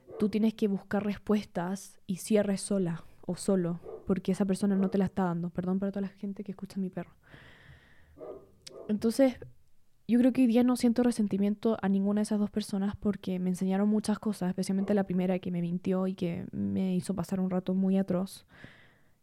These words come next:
Em, esa persona después de un tiempo, yo le pedí un tiempo porque no sabía qué, qué, qué iba a decidir.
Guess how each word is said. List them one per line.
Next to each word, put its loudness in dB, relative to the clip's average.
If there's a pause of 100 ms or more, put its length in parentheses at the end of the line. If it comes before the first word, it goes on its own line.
(180)
Em, -4 (1800)
esa 2
persona 0
después 0
de 2
un 0
tiempo, 0
yo 0
le 2
pedí 2
un 2
tiempo 4
porque -2
no -8
sabía -2
qué, -6
qué, -10
qué -4
iba 2
a 4
decidir. 0